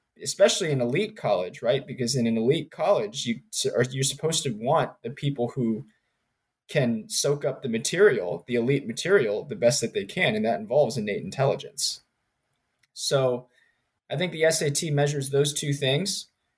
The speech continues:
and insofar as they measure those two things, I think it does well, uh, in terms of a test of meritocracy, a truly meritocratic exam. Um, the other point that you said was that the S A T,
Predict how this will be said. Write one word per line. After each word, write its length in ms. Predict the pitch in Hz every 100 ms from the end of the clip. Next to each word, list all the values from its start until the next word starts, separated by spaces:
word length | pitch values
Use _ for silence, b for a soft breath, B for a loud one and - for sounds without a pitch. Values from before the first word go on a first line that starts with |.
| _
and 100 | 120
insofar 580 | 139 143 143 135 147 143
as 120 | 139
they 80 | 135
measure 320 | 120 123 117
those 240 | 117 117 -
two 140 | 117
things, 320 | - 127 113
I 60 | 110
think 240 | - 113
it 100 | 107
does 260 | 117 107 -
well, 440 | 113 123 90 143 _ _ _ _ _ _ _
uh, 180 | 107 104 -
in 140 | 117
terms 380 | 110 120 117 110
of 280 | 107 101 - _ -
a 100 | 104
test 380 | - 117 - 110
of 80 |
meritocracy, 960 | 107 107 95 - 101 101 101 - - - _ _ -
a 60 |
truly 340 | 113 - 127 113
meritocratic 680 | 104 107 104 - 107 101 95
exam. 540 | 87 107 98 82 143 _ _ _ _ _ _ _ _ _ -
Um, 520 | 110 110 110 104 98 _
the 120 | 135
other 160 | 143 190
point 320 | 196 175 147
that 180 | 127 113
you 100 | 117
said 460 | 113 127 113 110 98
was 140 | 110
that 260 | 117 107 -
the 140 | 98
S 220 | 113 120
A 100 | 123
T, 560 | 110 - 135 120 113 127